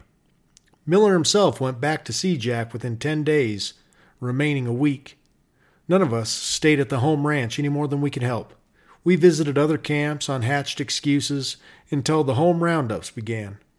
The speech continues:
When anyone else asked us about Jack, we would blow about what a fine claim he had and what a boost we had given him. When we buckled down to the summer's work, the gloom gradually left us.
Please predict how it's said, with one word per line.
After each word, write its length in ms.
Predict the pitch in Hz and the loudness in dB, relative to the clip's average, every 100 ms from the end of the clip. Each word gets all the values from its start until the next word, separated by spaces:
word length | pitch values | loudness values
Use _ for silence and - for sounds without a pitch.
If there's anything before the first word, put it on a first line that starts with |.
| _ _ _ _ _ _ - | _ _ _ _ _ _ -4
When 120 | 143 | 2
anyone 320 | 175 180 160 | 4 4 4
else 300 | 180 214 139 | 2 2 0
asked 300 | 143 131 117 | 0 -2 -2
us 160 | 135 117 | -4 -2
about 320 | 120 139 143 | -2 -2 -4
Jack, 400 | 113 104 101 - - _ | -6 -8 -10 -16 -20 _
we 120 | 165 | 2
would 280 | 180 180 143 | 4 4 4
blow 400 | 127 151 165 117 | 4 6 4 2
about 300 | 117 127 117 | -2 -4 -4
what 140 | 131 | -4
a 60 | 123 | -6
fine 600 | - - 147 165 170 170 | -8 -6 -2 0 -2 -2
claim 360 | - 151 131 117 | -4 -4 -2 -2
he 120 | 110 | -4
had 340 | 117 107 101 - _ _ _ | -4 -6 -10 -18 _ _ _
and 200 | 127 117 | -6 0
what 180 | 147 180 | 2 2
a 100 | 113 | 0
boost 480 | 107 127 170 180 160 | 0 4 4 4 2
we 140 | 170 | 4
had 180 | 175 139 | 4 2
given 240 | 127 110 | 0 0
him. 180 | 107 98 - _ _ _ _ _ _ _ | -4 -8 -16 _ _ _ _ _ _ _
When 200 | 139 143 | -2 2
we 120 | 151 202 | 2 2
buckled 500 | 131 170 180 170 143 | 2 0 2 0 2
down 320 | 165 170 160 | 2 2 0
to 80 | 147 | 0
the 120 | 123 | -2
summer's 420 | - 165 160 120 | 0 0 0 -2
work, 420 | 143 170 151 - | 0 2 0 -4
the 80 | 117 | -10
gloom 540 | 107 131 151 160 160 | -4 2 4 4 2
gradually 480 | 143 131 143 135 151 | 0 0 0 0 0
left 320 | 139 117 110 | 0 -2 -6
us. 280 | 110 101 - | -10 -10 -12